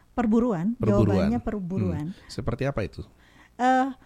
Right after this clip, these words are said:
Speaker 1: kalau untuk burung-burung berkicau, perburuannya yang paling kerap dilakukan itu adalah teknik jaring, Kang.
Speaker 2: Jaring.
Speaker 1: Jadi dipasang jaring di sa-, tanpa bermaksud untuk mengajari ya, karena ini kan hal yang buruk ya,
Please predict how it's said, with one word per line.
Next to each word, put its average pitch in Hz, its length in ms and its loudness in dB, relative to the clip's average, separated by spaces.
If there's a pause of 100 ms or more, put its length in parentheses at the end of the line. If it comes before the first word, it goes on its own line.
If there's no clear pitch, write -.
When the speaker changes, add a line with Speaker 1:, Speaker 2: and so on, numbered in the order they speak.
(120)
Speaker 1:
kalau 247 320 -2
untuk 240 320 0
burung-burung 214 560 2
berkicau, 214 800 -4
perburuannya 214 760 0
yang 233 200 0
paling 208 360 -2
kerap 233 340 -8
dilakukan 202 600 -6
itu 185 200 -10
adalah 226 260 -4
teknik 226 320 -8
jaring, 196 440 0 (120)
Kang. 156 220 -12 (240)
Speaker 2:
Jaring. 107 420 -4
Speaker 1:
Jadi 190 300 -2
dipasang 202 760 -4
jaring 180 400 -2
di 214 100 -2
sa-, 208 180 -10 (480)
tanpa 269 300 2
bermaksud 269 440 6
untuk 277 220 4
mengajari 240 720 2
ya, 175 160 -2
karena 202 300 -4
ini 233 240 4
kan 240 160 0
hal 214 180 -2
yang 208 220 2
buruk 190 360 -4
ya, 262 140 -6